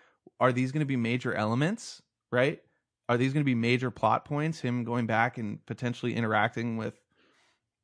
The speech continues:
all these old villains and all of the old Spider-Men?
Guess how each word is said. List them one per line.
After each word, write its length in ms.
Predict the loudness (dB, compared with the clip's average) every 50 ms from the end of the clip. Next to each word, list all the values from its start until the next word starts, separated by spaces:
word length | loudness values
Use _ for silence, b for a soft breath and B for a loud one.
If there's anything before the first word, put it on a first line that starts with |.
| _ -20 _ _
all 140 | 4 4 4
these 180 | 4 2 2 2
old 180 | 0 0 0
villains 640 | 0 0 0 2 2 0 0 -2 -4 -6 -10 -16 -20 _ _
and 520 | -2 -2 0 0 0 -2 -2 -2 -4 -6 -6 -2
all 160 | 0 2 2
of 80 | 2 0
the 100 | 0 0
old 180 | 0 -2 -4
Spider-Men? 680 | -4 -4 -2 0 0 0 0 -2 -2 -2 -2 -4 -6 -8